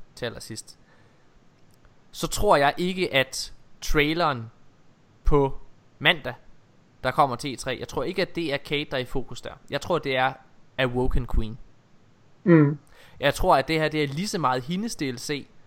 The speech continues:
Speaker 1: som det er, øhm, om, hvis ikke mere hendes D L C, end det er Kates. Øhm,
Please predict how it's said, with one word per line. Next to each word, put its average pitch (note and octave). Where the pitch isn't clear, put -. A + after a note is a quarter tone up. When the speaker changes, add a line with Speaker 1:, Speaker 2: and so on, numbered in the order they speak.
Speaker 1:
som C3+
det B2
er, A#2
øhm, A#2
om, C3+
hvis C3+
ikke D#3+
mere D#3+
hendes D3
D -
L B2
C, -
end B2
det A#2
er A2+
Kates. -
Øhm, A#2